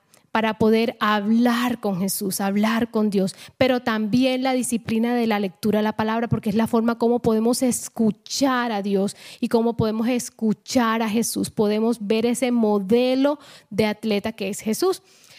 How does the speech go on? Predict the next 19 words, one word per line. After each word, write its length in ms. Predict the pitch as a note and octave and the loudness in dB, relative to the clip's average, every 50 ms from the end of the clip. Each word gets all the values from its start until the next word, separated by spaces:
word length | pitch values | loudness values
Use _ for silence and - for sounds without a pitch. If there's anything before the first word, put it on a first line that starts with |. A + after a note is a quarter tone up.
| - - _ - | -20 -20 _ -2
También 320 | B3+ B3+ A#3+ B3 A#3+ B3+ | -2 0 0 0 -2 -2
necesitamos 640 | C4+ C4+ - C#4+ C4 - B3 - A#3 A3 A3 A#3 A#3 | -2 -4 -6 -6 -8 -8 -6 -4 -4 -4 -4 -4 -2
disciplinas 480 | A#3+ B3+ A3+ B3 - G#3 A3 A3+ A3+ A3+ | -2 -2 -2 -2 -2 0 0 0 0 0
como 240 | - A#3 A3+ G#3+ | -2 -2 -2 -2
congregarnos, 880 | - A3 G#3 G#3 G3+ G3 F#3 G3 G3 G#3 A3+ A#3 A3+ G#3+ F#3+ F#3+ E3+ - _ _ _ _ - - - _ _ _ - | -2 -4 -4 -2 -2 -2 -2 0 0 0 -2 -2 -4 -4 -4 -6 -8 -10 _ _ _ _ -20 -20 -20 _ _ _ 0
como 340 | A#3+ A#3 A#3 A3+ A3 A3 - | 2 2 4 2 2 0 -2
estudiar 580 | - A3 - - - A#3+ G#3+ G#3+ A3+ G#3 G#3+ A3+ | -2 -4 -4 -2 -2 -2 0 0 0 -2 -2 -2
la 180 | B3 B3 B3 A#3+ | -4 -4 -4 -4
palabra, 720 | - G3+ G3 G3 G3+ G3+ G#3+ A3+ A3 G#3 F#3+ F#3 F3 - _ _ _ _ _ _ - - | -4 -6 -4 -2 -2 0 0 -2 -2 -4 -6 -8 -10 -12 _ _ _ _ _ _ -8 -2
como 240 | - A3+ A3 G#3+ G#3 | 0 2 2 2 2
servir. 720 | - - A#3 A3 G3+ F3+ F3+ A#3 A3+ B3 A#3+ A3+ - - - _ _ _ _ _ - - - - - _ - | 2 0 0 -2 -2 0 0 2 2 4 2 2 0 -4 -8 _ _ _ _ _ -20 -20 -20 -20 -16 _ -2
Las 160 | A#3 A#3 A3 | 0 0 2
disciplinas 640 | A#3+ A#3+ - B3+ A#3+ - A3+ A3+ A3+ A#3+ B3 B3 A3 | 2 0 0 -2 -4 -2 -2 0 0 0 -2 -2 -2
de 240 | G#3 B3 A#3+ A3+ A3+ - | -2 -2 -2 -2 -4 -4
alejarnos 840 | A3+ A3 A3 A3 G#3 G3+ - A3 A3+ A#3 A#3+ B3+ C#4 C#4 C#4 C4+ G#3+ | -4 -2 0 0 -2 -2 -2 0 0 0 0 0 0 0 -2 0 0
del 200 | A3 G#3 G#3 G#3 | -2 -2 -2 -2
mal, 280 | G3 F#3+ F#3+ F#3+ G3 - - _ _ _ _ _ _ _ _ _ _ _ _ _ _ _ _ - | -2 -2 -2 -4 -6 -8 -12 _ _ _ _ _ _ _ _ _ _ _ _ _ _ _ _ 0
de 260 | G#3 A#3 A3+ A3 G#3 | 2 2 2 2 0
alejar... 760 | - A#3 A3 A3+ A3 G#3 F#3+ G3 A3+ A#3+ A#3 A#3+ B3 C4+ - | -2 0 0 0 0 -2 -2 -2 0 0 0 -2 -4 -6 -10